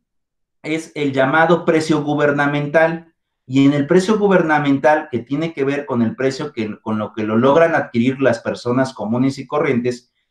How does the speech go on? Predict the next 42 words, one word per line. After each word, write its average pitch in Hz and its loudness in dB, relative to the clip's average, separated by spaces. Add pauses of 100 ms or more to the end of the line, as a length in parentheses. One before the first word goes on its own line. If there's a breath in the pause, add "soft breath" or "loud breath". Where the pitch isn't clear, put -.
(140)
tiene 180 4
que 165 4
ver 165 6
con 165 2
la 135 0
cuestión 135 0
también 131 -2
del 120 -2
tema 113 0
de 113 0
los 113 0
impuestos. 120 0
En 120 0
el 123 -2
caso 190 0
de 190 4
México, 151 -2
y 120 0
me 113 2
voy 127 2
a 147 -2
parar 123 4
en 120 2
este 123 -6
precio, 113 -6 (340)
nosotros 165 0
pagamos 147 0
doble 156 2
impuesto 143 -4
por 110 -2
el 101 -6
tema 110 -2
de 113 -2
las 113 -2
gasolinas. 135 -2 (340)
Por 120 0
ejemplo, 170 2
nosotros 151 0
pagamos 143 0
iva 208 0
y 127 -4
pagamos, 147 0